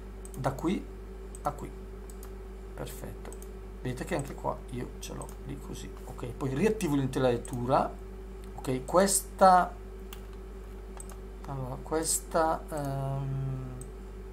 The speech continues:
eh, questa isocurva la eliminiamo perché la rifacciamo con questa nuova tecnica, quindi che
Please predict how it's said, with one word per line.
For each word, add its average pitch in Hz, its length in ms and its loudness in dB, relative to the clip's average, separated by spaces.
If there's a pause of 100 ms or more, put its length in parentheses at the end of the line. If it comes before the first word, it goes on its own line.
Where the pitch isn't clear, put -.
(1400)
eh, 131 340 -6 (500)
questa 160 240 2
isocurva 147 420 4
la 139 80 6
eliminiamo 135 720 4 (380)
perché 151 260 2
la 143 140 10
rifacciamo 135 880 2 (580)
con 143 200 -2
questa 143 320 0
nuova 131 520 4
tecnica, 135 680 2 (460)
quindi 143 420 4
che 123 340 0